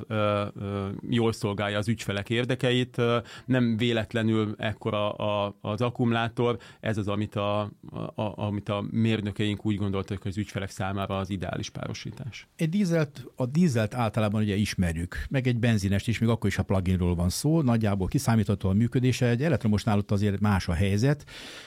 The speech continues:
Speaker 2: ott azért jó előre kell gondolkodni. Azt lehet-e tudni, hogy milyen, ö, forgással lehet újra visszaküldeni a forgalomba ezt az autót, hogyha éppen kimerült az akkumulátor?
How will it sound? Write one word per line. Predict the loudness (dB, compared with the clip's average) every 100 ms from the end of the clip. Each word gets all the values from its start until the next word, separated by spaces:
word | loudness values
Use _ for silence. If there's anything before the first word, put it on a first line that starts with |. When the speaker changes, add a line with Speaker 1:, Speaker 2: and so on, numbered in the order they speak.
| -6
Speaker 2:
ott | -4 0
azért | 2 4
jó | 4
előre | 4 4 2
kell | 0 0
gondolkodni. | 2 4 2 2 2 2 0 -6
Azt | -4 -4 -6 -2
lehet-e | 2 4 4 2
tudni, | 2 4
hogy | 4 6
milyen, | 6 6 4 2 -8 -4
ö, | 0 0
forgással | 2 2 2 2 2 2 0 2 4
lehet | 4 2 0 -4 -14 -8
újra | 2 2 4
visszaküldeni | 2 0 0 0 2 4 4 4
a | 2
forgalomba | 0 0 2 2 2 0 0
ezt | -2 0
az | 0
autót, | 0 0 -2
hogyha | -2 0 -2
éppen | 0 -2
kimerült | 0 2 2 2
az | 0
akkumulátor? | 0 0 0 -2 -2 -4